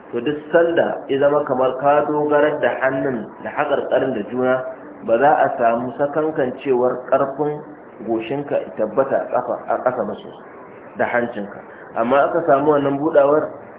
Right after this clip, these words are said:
to, zai zama to ka ba da ƙarfi a kan goshin da hanci. Ka ce, to, sujjada za ta fi amsa sujjada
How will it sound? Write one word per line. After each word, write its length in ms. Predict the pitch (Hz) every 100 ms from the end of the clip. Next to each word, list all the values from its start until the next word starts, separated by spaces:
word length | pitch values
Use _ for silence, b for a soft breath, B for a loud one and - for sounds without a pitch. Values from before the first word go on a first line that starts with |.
| -
to, 100 | 123
zai 120 | 143
zama 240 | 131 135 135
to 160 | 135
ka 240 | - 143 143
ba 160 | 151
da 80 | 143
ƙarfi 360 | - 135 139 143
a 160 | - -
kan 220 | 131 117
goshin 380 | 107 101 131 107
da 60 |
hanci. 360 | - 98 95 - - - - - - -
Ka 100 | -
ce, 120 | 123 120
to, 80 | 117
sujjada 360 | - 117 135
za 120 | 127 131
ta 60 | 113
fi 240 | 117 -
amsa 320 | 139 143 131 127
sujjada 420 | 107 98 123 123